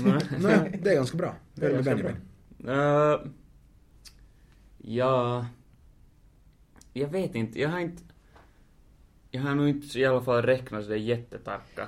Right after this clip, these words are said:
Speaker 1: Alltså enda, enda orsaken att jag vet just att det är nio eller tio dagar är för att, för att jag har varit på, på nio eller tio dagars resa i södern och sen har jag någon gång varit, varit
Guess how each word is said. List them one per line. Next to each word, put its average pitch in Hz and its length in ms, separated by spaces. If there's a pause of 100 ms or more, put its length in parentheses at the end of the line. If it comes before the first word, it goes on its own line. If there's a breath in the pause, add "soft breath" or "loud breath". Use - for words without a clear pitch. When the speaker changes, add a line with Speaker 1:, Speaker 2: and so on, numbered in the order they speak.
(140)
Speaker 1:
Alltså 120 200
enda, 143 300
enda 147 240
orsaken 117 460
att 98 80
jag 107 80
vet 104 500
just 101 320
att 95 120
det 92 100
är 95 40
nio 104 400
eller 98 140
tio 104 220
dagar 98 260
är 95 80
för 98 120
att, - 220
för 101 100
att 95 80
jag 101 100
har 98 240
varit 95 360
på, 98 200 (520 loud breath)
på 113 100
nio 117 240
eller 98 140
tio 107 400
dagars 98 400
resa 98 400
i 98 80
södern 95 640
och 92 80
sen 95 160
har 92 120
jag 95 100
någon 90 180
gång 92 120
varit, 95 340 (520 soft breath)
varit 95 260